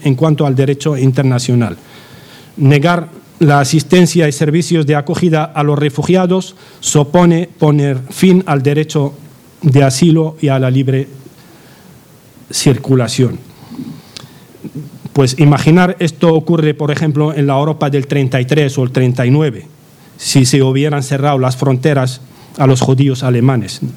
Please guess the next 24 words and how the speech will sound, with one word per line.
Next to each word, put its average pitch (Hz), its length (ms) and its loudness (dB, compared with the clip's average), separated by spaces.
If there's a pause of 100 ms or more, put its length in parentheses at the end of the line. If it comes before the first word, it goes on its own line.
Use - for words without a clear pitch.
(180)
¿no? 143 140 0 (640)
También 143 320 2
cabe 147 260 -2
señalar 147 540 -2
que 143 100 -6
en 131 100 -4
Francia, 143 480 -2 (840)
motivada 139 600 2
por 139 220 -2
su 127 400 -2 (100)
anticomunismo 139 1080 0 (500)
y 135 220 4
los 135 200 0
intereses 135 440 0
geoestratégicos 135 1000 -2
de 131 80 2
la 127 140 0
Guerra 139 260 -2
Fría, 131 500 -2
acogió 151 500 -2 (260)
en 139 160 2
mil 151 100 0
novecientos 143 540 -2
setenta, 147 580 -2